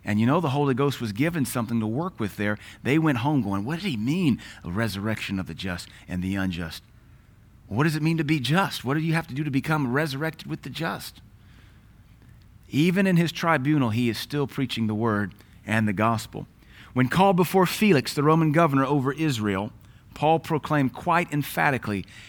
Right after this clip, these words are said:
and that he agreed with the Pharisees, that there shall be a resurrection, both of the righteous and the wicked.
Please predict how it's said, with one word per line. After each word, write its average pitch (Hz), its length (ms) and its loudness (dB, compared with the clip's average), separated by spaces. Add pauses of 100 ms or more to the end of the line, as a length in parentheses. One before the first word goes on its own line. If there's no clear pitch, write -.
(120)
and 190 240 0
that 180 120 2
he 143 120 4
agreed 135 280 2
with 117 160 -2
the 113 80 -6
Pharisees, 110 480 -2
that 104 120 -6
there 139 140 0
shall 185 400 2
be 170 140 4
a 143 80 6
resurrection, 104 800 0 (400)
both 113 220 0
of 107 60 -4
the 104 80 -2
righteous 107 440 -2
and 98 100 -2
the 98 60 -2
wicked. 92 420 -6